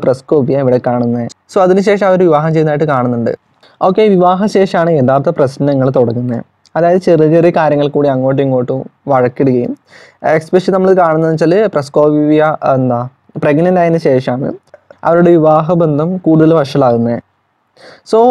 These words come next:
ആ, ഇവാൻ ഡിസ്ലൈക്സ് മാരീഡ് ലൈഫ്. അതായത് താൻ എന്തിനായിരുന്നു വിവാഹം കഴിച്ചത് എന്ന് പോലും എന്താ ഒരു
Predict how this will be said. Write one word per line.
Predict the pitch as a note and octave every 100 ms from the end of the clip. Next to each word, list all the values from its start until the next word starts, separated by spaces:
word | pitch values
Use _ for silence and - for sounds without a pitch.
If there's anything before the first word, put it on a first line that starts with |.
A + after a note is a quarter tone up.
| - - D#3+
ആ, | D3+ C#3+ - D#3
ഇവാൻ | D#3 D#3+
ഡിസ്ലൈക്സ് | D3+ C3+ C3+ D3+ C#3+
മാരീഡ് | C3+ A#2+ A#2+ A#2
ലൈഫ്. | A2+ A#2 - D#3
അതായത് | D3+ F3 F#3+ E3+
താൻ | D3+ D#3
എന്തിനായിരുന്നു | C#3+ D3 D3+ D3+ D3+
വിവാഹം | C3 C#3 D3
കഴിച്ചത് | C#3 B2 - D3 D3 D3
എന്ന് | C#3+ C3
പോലും | C#3 D#4 - - C#3
എന്താ | B2 A#2+ C#3 -
ഒരു | D3+